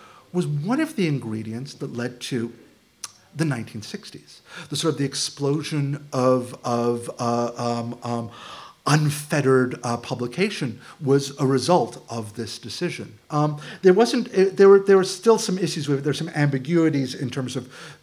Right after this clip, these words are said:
uh, of how obscenity was defined, which I'll, I'll get to in a second. But this is the first real challenge to the nineteenth century, uh, um,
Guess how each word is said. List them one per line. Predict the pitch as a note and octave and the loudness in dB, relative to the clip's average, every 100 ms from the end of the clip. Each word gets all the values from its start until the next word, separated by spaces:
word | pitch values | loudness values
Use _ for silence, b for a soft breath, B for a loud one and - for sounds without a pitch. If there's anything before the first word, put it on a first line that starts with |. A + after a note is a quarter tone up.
| - | -6
uh, | C3 A#2+ B2 | 0 2 0
of | B2 A2+ G#2+ | -2 -4 -4
how | - - B2 A#2 - - - | -10 -4 -2 -4 -8 -18 -8
obscenity | B2+ - - C#3 B2 | -6 -6 -4 -4 -4
was | A#2 G#2 | -6 -8
defined, | B2 D3 A#2+ | -8 -6 -6
which | A2 | -6
I'll, | A2+ A2+ | -12 -10
I'll | A#2 | -14
get | G#2+ C#3 - | -10 -10 -10
to | - A#2+ - | -10 -8 -8
in | A#2 | -10
a | |
second. | A#2+ G3 F#3+ D3 | -4 -4 -2 -6
But | D3+ | -4
this | G#3+ A#3 | -6 -6
is | - B F#3 D#3 | -12 B -12 -6
the | |
first | D3 - G#3+ G#3 D#3 | -4 2 2 2 -4
real | D3 F3 G3 | 0 4 6
challenge | G3 - E3+ C#3+ B2 A#2+ - B B | 4 0 0 0 -4 -10 -18 B B
to | - E3 | -6 -4
the | C#3+ | -2
nineteenth | C3+ C#3+ D3 D3 | -4 -4 -8 -8
century, | C3 B2+ - B2+ B2 B2 | -8 -10 -6 -6 -6 -8
uh, | A2+ A2 A#2 A2+ | -8 -8 -8 -8
um, | A2 | -10